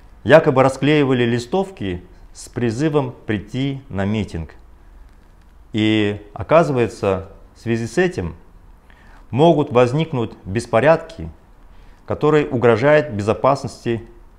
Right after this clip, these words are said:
жителей Алматы. Вы вдумаетесь? Предположение следователей, а как быть с теми митингами, которые эта власть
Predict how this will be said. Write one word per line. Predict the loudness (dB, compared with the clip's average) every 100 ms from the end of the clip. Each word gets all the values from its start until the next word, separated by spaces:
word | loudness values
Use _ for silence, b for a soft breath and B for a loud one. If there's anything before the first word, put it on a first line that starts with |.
| -14
жителей | -2 -2 -2 -4 -6 -2
Алматы. | -2 0 -2 -2 -6 -6 -4
Вы | -4
вдумаетесь? | 0 0 0 -2 -4 -10 -18 -20 b b b b b -6
Предположение | -4 0 2 2 4 4 4 2 -2 -4 -10 -20 -20
следователей, | -4 0 2 0 -2 -8 -8 -18 -20 -20 -20 -20 -14 -6
а | 0
как | 0 0 -4
быть | -6
с | -6
теми | -6 -4 -4
митингами, | -4 -6 -8 -8 -10 -12 -16 b b b
которые | -12 -4 0 0
эта | -2
власть | 0 2 0 -2